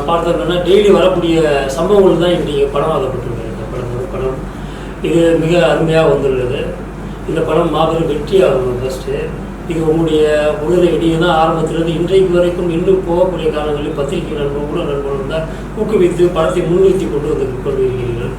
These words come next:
அந்த நம்பிக்கையில் உங்களை நாம் ஒப்படைக்கிறோம். நீங்க தான் எங்களை ஊக்குவித்து படத்தை நல்ல முறையில் வெளிப்படுத்தி எங்களை வெற்றி வாய்ப்பை தேடி தர வேண்டும் கேட்டுக்கொள்கிறோம். எனது நண்பர் ரகு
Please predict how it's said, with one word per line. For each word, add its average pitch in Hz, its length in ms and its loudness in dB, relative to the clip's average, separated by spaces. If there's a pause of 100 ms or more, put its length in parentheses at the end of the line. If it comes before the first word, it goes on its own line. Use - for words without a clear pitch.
(400)
அந்த 175 280 4
நம்பிக்கையில் 185 520 4
உங்களை 160 240 2
நாம் 147 180 0
ஒப்படைக்கிறோம். 143 540 -2
நீங்க 156 160 -2
தான் 165 160 -2
எங்களை 135 240 0
ஊக்குவித்து 151 500 -6
படத்தை 139 260 -2
நல்ல 139 180 -2
முறையில் 139 400 -4
வெளிப்படுத்தி - 500 -4 (480)
எங்களை 147 240 2
வெற்றி 147 240 2
வாய்ப்பை 147 320 2 (160)
தேடி 156 220 -2
தர 143 140 -2
வேண்டும் 127 300 -2
கேட்டுக்கொள்கிறோம். 120 680 -4 (520)
எனது 160 200 4
நண்பர் 175 400 4 (240)
ரகு 156 200 0